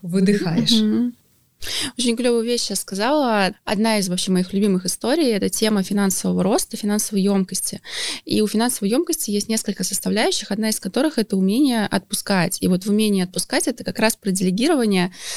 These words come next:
Speaker 2: когда ты не просто передаёшь какие-то задачи другим людям, но и отпускаешь контроль. Это правда очень важно. Во-первых, потому что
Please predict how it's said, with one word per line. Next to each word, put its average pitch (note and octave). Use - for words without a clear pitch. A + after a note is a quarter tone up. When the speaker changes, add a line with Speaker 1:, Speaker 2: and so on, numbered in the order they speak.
Speaker 2:
когда G#3
ты G#3
не G#3
просто A#3+
передаёшь G3+
какие-то F#3
задачи G3
другим F#3+
людям, F#3+
но F#3+
и G3
отпускаешь -
контроль. F#3+
Это -
правда F#3+
очень G3
важно. C4
Во-первых, G3+
потому G3
что G3